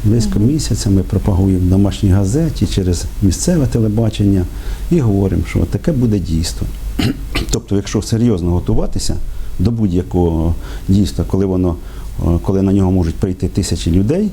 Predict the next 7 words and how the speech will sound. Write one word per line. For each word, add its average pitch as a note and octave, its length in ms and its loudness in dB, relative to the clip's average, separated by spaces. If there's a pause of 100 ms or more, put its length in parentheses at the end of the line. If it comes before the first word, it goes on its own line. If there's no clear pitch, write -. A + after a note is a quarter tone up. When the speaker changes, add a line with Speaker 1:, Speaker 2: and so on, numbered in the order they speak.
(440)
Speaker 1:
за F2 140 0
два-три F2+ 420 0
дні, D#2+ 300 2 (500)
то F#2 140 0
треба F#2 320 -2
готуватися E2+ 600 0
місяць. - 520 0